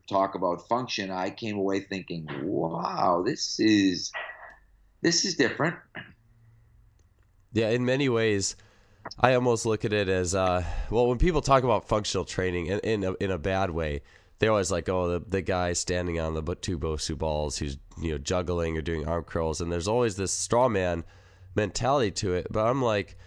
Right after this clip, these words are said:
Speaker 2: I never, I never see videos of that. I mean, you maybe LeBron James, you know, doing his thing before games or something like that. But I don't ever really see people posting training videos of that. So I, I hear people make those straw man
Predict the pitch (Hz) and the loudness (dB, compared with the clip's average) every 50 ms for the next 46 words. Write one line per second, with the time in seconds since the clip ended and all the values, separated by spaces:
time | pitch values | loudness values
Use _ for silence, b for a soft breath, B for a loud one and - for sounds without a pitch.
0 | b b b b b b b - - - 160 175 135 123 127 131 127 131 127 123 | b b b b b b b -4 0 0 0 2 2 2 2 2 4 4 4 4
1 | 117 113 110 104 - - - - - - - - 127 139 156 160 147 143 135 - | 4 2 0 -2 -6 -18 -20 -20 -20 -18 -4 0 0 2 2 2 2 2 0 0
2 | - 131 117 107 117 113 127 123 117 107 104 104 104 101 95 107 117 92 101 107 | 0 -2 0 0 0 2 2 2 2 2 2 0 0 2 2 0 0 0 0 0
3 | 113 110 107 107 - - 117 120 120 120 117 117 107 101 95 85 101 98 95 92 | 0 0 0 -2 -2 -2 -2 0 0 0 0 0 0 0 0 2 2 2 2 0
4 | 87 90 90 92 92 92 90 82 - - - - 90 87 85 87 85 80 82 90 | 0 0 0 0 0 0 -2 -2 -2 -4 -2 -2 -4 -2 -2 -2 -2 -2 -2 -2
5 | 90 85 87 85 78 - 90 82 80 76 - - 87 80 73 85 85 85 87 85 | -2 -2 -2 -4 -4 -4 -6 -4 -4 -6 -4 -2 -4 -2 -2 -2 -2 0 0 -2
6 | 78 80 78 - - 78 73 - 78 78 80 78 73 - - 80 78 80 80 - | -2 -4 -4 -4 -6 -6 -4 -4 -4 -2 -2 -4 -4 -4 -4 -2 -2 -2 -2 -4
7 | B B B B B B B - 113 113 107 - - _ _ _ _ _ - 120 | B B B B B B B 2 2 2 2 0 -4 _ _ _ _ _ 2 2
8 | 123 123 131 123 - - 117 117 117 117 110 110 113 104 101 98 - - 107 107 | 4 4 2 0 0 0 -2 0 0 0 0 2 0 0 0 0 -2 -2 -2 -2
9 | - - 110 98 - 92 85 - - 98 92 - - 80 73 - - 95 107 107 | -2 -2 -4 -2 -2 -4 -2 0 0 0 0 -2 -4 -6 -4 -2 -2 -2 -2 -2
10 | 95 80 80 76 78 76 78 82 78 76 - - 104 95 90 90 87 87 - _ | -2 -4 -4 -4 -4 -4 -2 -4 -4 -4 -4 -2 -2 0 0 0 -2 -4 -6 _
11 | - - 95 117 113 107 - - 107 - - 92 87 87 90 85 - 90 82 - | -4 -2 0 0 -2 0 -2 -2 -2 -2 -4 -4 -2 -2 -4 -2 -2 -4 -4 -2
12 | - - 90 98 101 101 90 85 80 78 80 | -2 -2 -2 0 0 0 -2 -2 -2 -4 -8